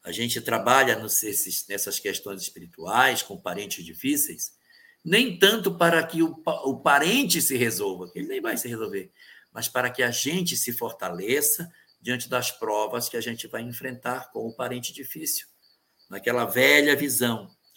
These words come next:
de que quando a gente ora a Deus no meio da tempestade, Deus pode tomar duas atitudes. Ou ele acalma a tempestade e faz o mar ficar tranquilo,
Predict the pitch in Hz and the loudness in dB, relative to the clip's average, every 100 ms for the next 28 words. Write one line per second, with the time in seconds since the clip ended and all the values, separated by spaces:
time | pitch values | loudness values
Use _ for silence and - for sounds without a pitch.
0 | _ _ _ _ _ _ 98 98 113 107 | _ _ _ _ _ _ -18 -12 -6 -6
1 | 101 92 85 - - 117 110 113 113 - | -4 -6 -10 -12 -4 -2 0 -2 -4 -2
2 | 110 123 123 113 92 120 117 113 107 110 | 4 4 6 2 0 -2 -2 -6 -6 -6
3 | 104 104 107 98 95 - 123 131 127 95 | -4 -6 -8 -10 -8 -6 -2 -2 -2 -8
4 | - _ _ _ _ _ _ 98 113 120 | -16 _ _ _ _ _ _ -4 0 0
5 | 123 - 117 113 117 117 110 107 92 120 | 0 -4 -2 -2 -2 -6 -4 -4 -4 -6
6 | 131 147 139 - - 92 85 - - - | -4 -4 -6 -8 -12 -14 -12 -10 -10 -12
7 | _ _ _ _ _ _ _ - 143 147 | _ _ _ _ _ _ _ -4 2 4
8 | 156 143 - 143 151 170 160 123 - - | 4 0 -2 2 4 4 2 0 -2 -6
9 | 165 170 135 - 95 87 87 95 - 110 | -6 -4 -4 -4 -4 -6 -6 -10 -8 -8
10 | 110 113 92 90 - 95 - 82 - 120 | -8 -8 -8 -10 -12 -18 -16 -16 -8 -6
11 | 120 120 147 139 98 | -6 0 2 2 -2